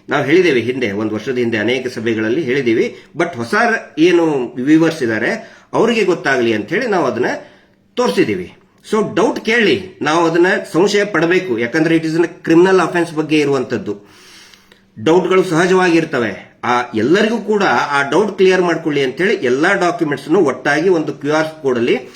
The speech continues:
ಹಾಕುವಂತ ಪ್ರಯತ್ನ ನಾವು ಮಾಡ್ತಾ ಇದ್ರೆ, ಇವ್ರು ಏನ್ ಮಾಡ್ತಾ ಇದ್ದಾರೆ, ಆ ಕ್ಯೂ ಆರ್ ಕೋಡ್ ಅನ್ನ ಹ್ಯಾಕ್ ಮಾಡಿ ಅದರಲ್ಲಿ ಸೌಜನ್ಯಾಳ ಫೋಟೋವನ್ನ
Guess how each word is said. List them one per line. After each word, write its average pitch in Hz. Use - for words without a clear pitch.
ಹಾಕುವಂತ 143
ಪ್ರಯತ್ನ 151
ನಾವು 127
ಮಾಡ್ತಾ 170
ಇದ್ರೆ, 131
ಇವ್ರು 113
ಏನ್ 170
ಮಾಡ್ತಾ 175
ಇದ್ದಾರೆ, 135
ಆ 123
ಕ್ಯೂ 147
ಆರ್ 196
ಕೋಡ್ 175
ಅನ್ನ 151
ಹ್ಯಾಕ್ 202
ಮಾಡಿ 151
ಅದರಲ್ಲಿ 202
ಸೌಜನ್ಯಾಳ 208
ಫೋಟೋವನ್ನ 202